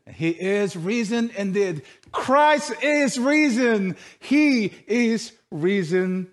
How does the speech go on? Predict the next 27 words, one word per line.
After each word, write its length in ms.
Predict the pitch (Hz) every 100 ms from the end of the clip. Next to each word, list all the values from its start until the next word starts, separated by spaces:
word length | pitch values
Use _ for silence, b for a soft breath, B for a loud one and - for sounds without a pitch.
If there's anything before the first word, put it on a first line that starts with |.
| _
indeed." 520 | - 156 135 120 95 - - _ _ _ _ _ _ _ _ _ _
Easter 920 | 285 302 - 240 220 214 208 - - _ -
is 140 | 185
without 340 | 196 196 190
a 40 | 196
doubt 440 | 214 190 170 - B B
the 80 | 208
pinnacle 760 | - - 269 277 254 247 240 B -
of 200 | 202 185
our 240 | 180 170
faith. 560 | - - 190 151 - - B B B
Easter 340 | 302 277 - 247
is 180 | 226 233
one 140 | 233
of 80 | 208
the 60 |
most 260 | 226 269 -
important 1120 | 202 226 - - - 247 247 - 208 151 147 b b -
and 520 | 190 190 185 185 190
wonderful 680 | 233 269 247 220 190 165 151 B -
events 500 | 233 180 226 220 202
that 140 | 185
ever 300 | 175 214 226
happened 480 | 147 208 214 185 170 B -
in 120 | 175
the 120 | 156
history 840 | 151 - 220 - 208 196 196 202